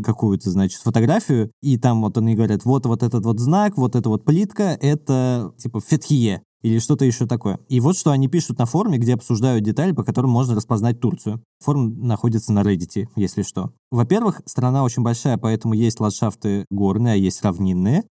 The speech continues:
в зависимости от вот каждой этой местности там своя собственная архитектура. Во-вторых, города, они в большей степени похожи на города стран Восточной Европы, за исключением Стамбула, который вообще уникален в этом плане.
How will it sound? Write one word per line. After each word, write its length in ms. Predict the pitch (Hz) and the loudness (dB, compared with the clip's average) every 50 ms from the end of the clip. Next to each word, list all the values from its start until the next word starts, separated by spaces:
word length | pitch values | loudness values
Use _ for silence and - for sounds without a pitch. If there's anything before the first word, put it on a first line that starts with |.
| _ _ | _ _
в 60 | - | -2
зависимости 560 | 101 110 107 110 107 - 110 101 92 - - 104 | 0 2 2 2 0 0 0 -2 -2 0 0 -2
от 200 | 95 87 - 101 | -2 -2 -2 -2
вот 180 | 101 92 - | -4 -4 -2
каждой 320 | - 107 98 87 95 98 92 | -2 -2 0 0 0 -2 0
этой 160 | - 110 104 | 0 0 2
местности 500 | 104 98 92 - - 92 - - - 92 | 2 2 0 0 -2 -4 -4 -4 -6 -4
там 320 | - - 95 90 90 87 - _ _ _ | -2 -2 -2 0 -2 -4 -6 _ _ _
своя 240 | - - 117 113 101 | -8 -2 0 0 0
собственная 360 | - 117 98 - - 104 95 | 2 0 -2 0 0 -2 -2
архитектура. 720 | 98 95 - 107 - - - - - 95 95 107 151 214 - _ _ _ | 0 -2 -2 -4 -4 -8 -8 -4 -2 0 0 0 0 -2 -2 _ _ _
Во-вторых, 300 | 104 98 - 151 156 127 | -6 -2 0 2 2 2
города, 520 | 107 123 131 139 139 147 143 120 95 - - - | 2 2 2 2 2 2 0 0 0 -2 -6 -6
они 540 | 110 110 107 110 120 131 127 117 104 101 73 | -4 -2 0 0 2 2 2 2 0 0 -2
в 220 | 90 110 104 98 | -4 -4 -4 -2
большей 320 | 107 120 139 131 - - 110 | 2 2 2 2 0 -2 -4
степени 320 | - 147 - 104 95 98 | -2 -2 -2 -2 -2 -2
похожи 280 | 131 117 - 135 104 113 | -2 -2 -2 0 0 0
на 80 | 110 | 0
города 320 | 101 110 113 117 113 120 113 | 2 2 2 2 2 0 0
стран 300 | - - 113 113 110 104 | -2 -2 -2 -2 -2 -2
Восточной 420 | 101 - - 123 110 - - 117 | -2 -2 -2 -2 -2 0 0 2
Европы, 460 | 113 107 113 123 110 - - 101 101 | 2 2 2 2 0 2 0 0 0
за 140 | 95 101 110 | 0 0 -2
исключением 400 | 113 - 123 - - 120 107 98 | -2 -2 -2 0 2 2 2 2
Стамбула, 420 | - - 120 120 113 120 113 101 92 | 0 0 2 2 2 4 2 2 2
который 320 | - 101 - 107 101 95 | 0 0 0 0 0 0
вообще 260 | 95 107 - - 104 | 0 0 -2 -2 -2
уникален 440 | 92 92 95 98 - 123 120 127 131 | 0 0 0 0 0 0 0 0 0
в 40 | 131 | -2
этом 160 | 127 - 135 | -2 -2 -2
плане. 420 | - 147 143 143 143 143 147 147 | 0 0 0 0 0 0 -2 -2